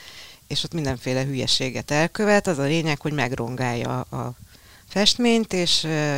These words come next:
átrajzolja az arcát a, a néninek, anyunak. És akkor ez így me-, ez, ez a, ez a jelenet, ez így bennem volt, hogy hogy lehet egy festményt úgy nézni, hogy mekkora hülyeség, milyen baromság, hogy néz ki.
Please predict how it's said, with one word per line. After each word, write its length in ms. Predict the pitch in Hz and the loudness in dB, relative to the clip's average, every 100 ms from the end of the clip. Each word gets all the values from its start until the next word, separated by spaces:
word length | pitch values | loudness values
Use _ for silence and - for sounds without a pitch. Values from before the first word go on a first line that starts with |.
| - | -2
átrajzolja 920 | - 127 - 123 120 123 123 123 123 | -2 -2 -2 -6 -4 -4 -4 -2 -4
az 100 | 123 | -4
arcát 540 | 117 - - 95 - | -6 -6 -2 -4 -2
a, 200 | - 131 - - - | -4 -4 -6 -18 -16
a 100 | 135 | -8
néninek, 800 | 135 127 117 120 120 - - - - - - - | -4 -4 -4 -4 -6 -8 -14 -18 -20 -20 -20 -4
anyunak. 640 | 156 151 139 131 135 - - - - - - - - - - - | 0 0 -2 -4 -4 -8 -18 -18 -16 -16 -16 -18 -20 -20 -20 -6
És 180 | - - | 2 2
akkor 220 | - 269 | 4 8
ez 180 | 262 233 | 8 8
így 160 | 254 | 4
me-, 140 | 254 156 | 6 6
ez, 280 | 196 202 202 | 4 2 2
ez 220 | 208 208 | 2 4
a, 160 | 208 - | 2 2
ez 100 | 190 | 2
a 40 | |
jelenet, 420 | 190 170 131 135 151 | 2 2 0 -2 -4
ez 140 | 143 | -4
így 140 | 147 | -6
bennem 380 | 139 147 131 139 | -2 -2 -2 -4
volt, 240 | 135 139 151 | -2 -2 -2
hogy 140 | 139 | -2
hogy 200 | 170 127 | -2 0
lehet 320 | 131 135 - | 0 -2 -2
egy 160 | 143 - | -4 -2
festményt 680 | 139 135 - 131 127 131 - - - - - - - | -2 -2 -2 -4 -4 -6 -12 -18 -20 -20 -20 -12 -6
úgy 180 | 147 | -4
nézni, 360 | 147 135 - 143 | -2 -2 -2 -4
hogy 300 | 139 127 - - 156 175 | -4 -6 -10 -20 -20 -12
mekkora 500 | 165 - - 170 170 131 | -10 -10 -4 -2 -2 -4
hülyeség, 580 | 170 170 151 - 160 170 | -4 -2 0 0 0 -2
milyen 280 | 180 165 147 | -2 -2 0
baromság, 600 | 156 156 165 - 156 151 - | 0 0 -4 -6 -6 -8 -12
hogy 260 | - 180 143 | 0 0 2
néz 320 | 120 120 - | -4 -4 -6
ki. 260 | - 143 | -10 -12